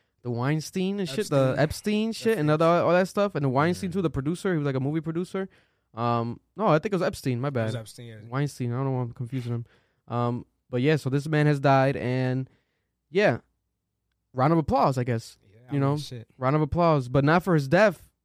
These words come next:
Speaker 1: So why am I?
Speaker 2: I mean, it, he, he deserved.
Speaker 3: It, it's,
Speaker 1: It's
Speaker 2: he
Speaker 1: a sticky
Speaker 2: deserved something
Speaker 1: situation.
Speaker 2: bad.
Speaker 3: it's,
Speaker 2: Man, after
Speaker 3: I'm not saying
Speaker 1: God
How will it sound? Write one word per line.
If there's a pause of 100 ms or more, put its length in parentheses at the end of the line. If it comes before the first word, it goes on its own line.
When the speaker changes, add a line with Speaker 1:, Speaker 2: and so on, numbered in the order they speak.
(1300)
Speaker 1:
So
why
am
I? (840)
Speaker 2:
I
mean,
it, (760)
he,
he
deserved. (140)
Speaker 3:
It,
it's, (100)
Speaker 1:
It's
Speaker 2:
he
Speaker 1:
a
sticky
Speaker 2:
deserved
something
Speaker 1:
situation.
Speaker 2:
bad. (120)
Speaker 3:
it's, (160)
Speaker 2:
Man, (320)
after
Speaker 3:
I'm
not
saying
Speaker 1:
God